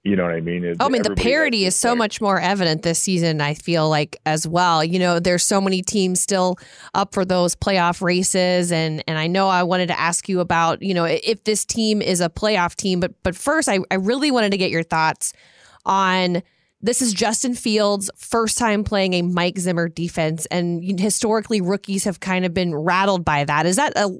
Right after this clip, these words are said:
Speaker 2: card we have in our pocket heading into this matchup?
Speaker 1: I think so. I mean, we're, especially in the back end of our defense. I mean, I think that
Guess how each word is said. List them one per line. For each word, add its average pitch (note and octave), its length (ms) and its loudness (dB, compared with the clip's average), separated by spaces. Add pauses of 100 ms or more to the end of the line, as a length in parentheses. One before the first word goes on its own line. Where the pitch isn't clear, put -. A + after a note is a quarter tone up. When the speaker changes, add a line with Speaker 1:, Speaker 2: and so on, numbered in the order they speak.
(120)
Speaker 2:
card F#3+ 460 0
we F#3 140 -2
have F3 180 2
in E3 100 0
our D3+ 100 2
pocket E3 400 -2
heading F3+ 280 0
into F#3 160 0
this F#3 180 0
matchup? G3 480 0 (220)
Speaker 1:
I G#3 100 4
think D#3 260 0
so. A2 360 -2
I - 20 -10
mean, B2 380 -4
we're, A#2 260 0 (640)
especially B2 480 -4
in A2 60 -4
the G2 80 -6
back G2 320 -4
end G2 160 -4
of E2 100 -8
our D#2+ 120 -10
defense. F2+ 520 -8
I F2+ 60 -6
mean, F2 360 -4
I F2 100 -6
think F#2 340 -6
that E2+ 240 -2